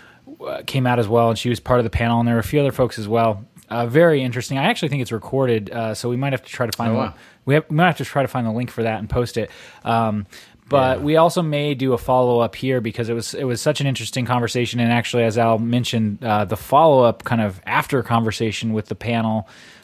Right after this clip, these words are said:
Speaker 1: uh, kind of, uh, off stage was really fascinating as well. So we may try to do kind of a little, uh, we may try to talk about it a little here, maybe even have a guest on, uh, at some point in the next week or two. So that would be fun.
Speaker 2: Yeah, for sure.
Speaker 1: Um, cool.
Speaker 2: A lot of good people.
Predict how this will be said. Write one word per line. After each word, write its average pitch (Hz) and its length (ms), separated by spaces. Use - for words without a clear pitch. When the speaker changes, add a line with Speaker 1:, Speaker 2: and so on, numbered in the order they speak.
Speaker 1:
uh, 107 280
kind 113 180
of, 101 280
uh, 120 200
off 120 440
stage 131 540
was 120 220
really 123 360
fascinating 113 540
as 101 120
well. 110 320
So - 180
we 131 120
may 151 220
try 147 260
to 139 80
do 123 520
kind 123 160
of 113 60
a 113 40
little, 113 400
uh, 98 800
we 160 320
may 190 180
try 185 160
to 151 60
talk 165 180
about 160 180
it 147 40
a 147 40
little 143 160
here, 139 200
maybe 127 200
even 123 160
have 110 160
a 104 60
guest 104 300
on, 101 260
uh, 104 280
at - 80
some 107 180
point 101 220
in 104 80
the - 20
next 101 180
week 107 180
or 104 40
two. 101 320
So 117 100
that 110 60
would 110 100
be 104 60
fun. 101 200
Speaker 2:
Yeah, 95 120
for - 160
sure. 113 380
Speaker 1:
Um, 101 480
cool. 123 160
Speaker 2:
A - 20
lot 110 80
of 95 80
good 98 160
people. 101 300